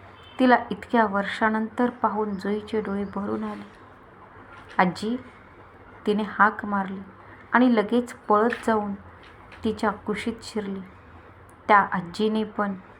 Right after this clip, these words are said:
प्रेमाने तिला कुशीत घेतलं. "अगं, फक्त मलाच भेटणार का? इकडे बघ, कोण कोण आहे,"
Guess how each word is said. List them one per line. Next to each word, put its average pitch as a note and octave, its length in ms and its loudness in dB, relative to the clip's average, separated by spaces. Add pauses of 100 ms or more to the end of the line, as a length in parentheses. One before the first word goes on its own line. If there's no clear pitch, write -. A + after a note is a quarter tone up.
(180)
प्रेमाने G#3+ 480 4 (120)
तिला G#3+ 200 0
कुशीत G3+ 460 -8
घेतलं. G3 420 -6 (1000)
"अगं, G3+ 300 2 (560)
फक्त D4 260 4
मलाच B3 480 8
भेटणार G#3+ 500 2
का? B3 200 0 (640)
इकडे A3 280 2
बघ, A#3+ 220 6 (480)
कोण G#3 180 4
कोण A3+ 240 4
आहे," A3+ 280 0